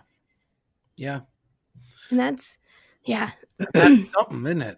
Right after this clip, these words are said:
Speaker 1: I mean, it's not
Speaker 2: Mm-hmm.
Speaker 1: like that's nothing, you know?
Speaker 2: <laughs> Yeah.
Speaker 1: But it's all there.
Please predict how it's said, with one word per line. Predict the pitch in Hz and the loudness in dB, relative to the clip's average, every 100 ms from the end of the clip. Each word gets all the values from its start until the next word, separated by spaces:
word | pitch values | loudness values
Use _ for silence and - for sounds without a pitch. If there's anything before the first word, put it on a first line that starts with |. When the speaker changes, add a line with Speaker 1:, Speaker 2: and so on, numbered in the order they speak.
| - | -12
Speaker 1:
I | 135 | -6
mean, | 147 | -6
it's | - | 0
not | 269 254 | 6 8
Speaker 2:
Mm-hmm. | 254 | 8
Speaker 1:
like | 302 | 6
that's | 320 - 160 | 4 0 -2
nothing, | 165 127 104 | -2 -2 -10
you | 107 | -8
know? | 123 139 147 - _ _ | -6 -4 -6 -10 _ _
Speaker 2:
<laughs> | _ - - | _ -20 0
Yeah. | 330 254 - - - - _ - - _ _ _ _ _ _ _ _ - - - - | 0 2 0 0 -6 -8 _ -16 -16 _ _ _ _ _ _ _ _ -20 -20 -20 -14
Speaker 1:
But | 135 175 | -2 2
it's | 160 180 | 2 4
all | 170 165 151 | 4 4 2
there. | 135 160 185 - - - | -2 -4 -4 -8 -16 -20